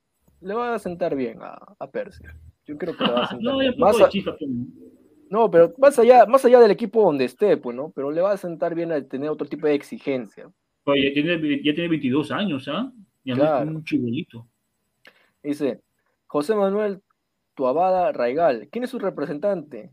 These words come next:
Speaker 1: Ese señor sí trabaja. Un abrazo, José Manuel. Dice,
Speaker 2: Él
Speaker 1: Darmeli
Speaker 2: parece que
Speaker 1: Peña.
Speaker 2: presta a la empresa Aston Sport.
Speaker 1: Aston Sport,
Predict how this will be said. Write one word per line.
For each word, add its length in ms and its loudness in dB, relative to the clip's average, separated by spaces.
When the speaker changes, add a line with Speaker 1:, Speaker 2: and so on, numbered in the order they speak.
Speaker 1:
Ese 240 -8
señor 420 -8
sí 340 -10
trabaja. 500 -4
Un 120 -12
abrazo, 340 -2
José 240 -18
Manuel. 300 -16
Dice, 220 -8
Speaker 2:
Él 180 -10
Speaker 1:
Darmeli 480 0
Speaker 2:
parece 200 0
que 100 4
Speaker 1:
Peña. 80 -2
Speaker 2:
presta 340 0
a 60 0
la 80 2
empresa 460 -2
Aston 320 0
Sport. 420 -4
Speaker 1:
Aston 340 -12
Sport, 440 -6